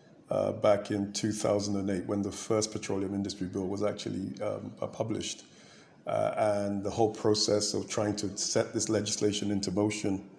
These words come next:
uh, which has not really seen fruition for the last fourteen years, uh, came into being. So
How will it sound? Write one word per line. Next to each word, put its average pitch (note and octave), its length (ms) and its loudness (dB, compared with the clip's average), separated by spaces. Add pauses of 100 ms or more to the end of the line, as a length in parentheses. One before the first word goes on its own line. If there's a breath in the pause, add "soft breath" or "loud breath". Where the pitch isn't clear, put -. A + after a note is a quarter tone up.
(440 loud breath)
uh, G#2+ 240 2
which G#2 240 2
has G2+ 220 0
not G#2 180 2
really G2+ 220 0
seen G#2+ 200 0
fruition G2+ 520 0
for G2+ 100 -4
the G2+ 100 -2
last G2 300 0
fourteen G2+ 380 -4
years, G2+ 580 0 (380 soft breath)
uh, - 640 -2 (400)
came G#2+ 220 4
into G2+ 180 0
being. G#2 300 6
So G#2 360 4